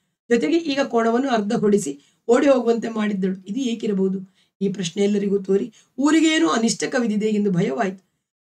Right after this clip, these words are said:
ಈ ಕೋಣನನ್ನು ಬೇಗ ಹಿಡಿದು ತಂದು ತಾಯಿಯ ಸನ್ನಿಧಿಯಲ್ಲಿ ನಿಲ್ಲಿಸಿ ಜೀವ ತೆಗೆಯಬೇಕು.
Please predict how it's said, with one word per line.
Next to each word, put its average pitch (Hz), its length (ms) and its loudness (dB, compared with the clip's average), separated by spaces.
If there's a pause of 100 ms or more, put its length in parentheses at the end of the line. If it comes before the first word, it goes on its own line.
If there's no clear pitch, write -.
ಈ 262 140 2
ಕೋಣನನ್ನು 220 520 0
ಬೇಗ 226 260 2
ಹಿಡಿದು 220 340 0
ತಂದು 214 260 -2
ತಾಯಿಯ 208 280 -2
ಸನ್ನಿಧಿಯಲ್ಲಿ 208 480 -2
ನಿಲ್ಲಿಸಿ 240 300 -2
ಜೀವ 220 260 -2
ತೆಗೆಯಬೇಕು. 196 560 -2